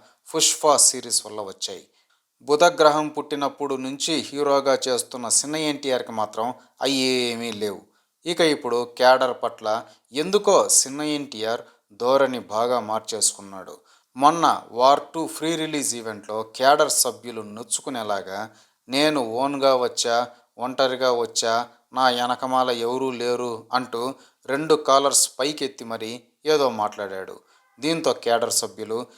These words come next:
చిన్న ఎన్టీఆర్కి హ్యాండ్ ఇచ్చేశారు. దాంతో వార్ టూ దారుణంగా ఫల్టీ కొట్టింది బాక్స్ ఆఫీస్ దగ్గర. ఎంతలా అంటే, మండే వచ్చేసరికి సున్నా షేర్కి వచ్చేసిందనమాట. ఈ లెవెల్లో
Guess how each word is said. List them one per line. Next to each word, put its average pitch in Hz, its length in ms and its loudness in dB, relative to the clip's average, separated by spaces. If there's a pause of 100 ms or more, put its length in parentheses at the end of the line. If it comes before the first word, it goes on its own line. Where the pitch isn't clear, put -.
(300)
చిన్న 175 140 -4
ఎన్టీఆర్కి 123 1000 -4
హ్యాండ్ 120 260 -6
ఇచ్చేశారు. 95 580 -6 (380)
దాంతో 156 400 4
వార్ 120 320 2 (160)
టూ 143 140 -10
దారుణంగా 117 840 -4 (180)
ఫల్టీ 135 440 0
కొట్టింది 110 460 -10
బాక్స్ 104 380 -8
ఆఫీస్ 95 320 -8
దగ్గర. - 260 -14 (460)
ఎంతలా 175 420 4
అంటే, 120 480 -4 (220)
మండే 156 340 2
వచ్చేసరికి 117 680 -2
సున్నా 147 380 -4
షేర్కి 117 380 -4
వచ్చేసిందనమాట. 98 960 -6 (460)
ఈ 180 160 4
లెవెల్లో 151 580 4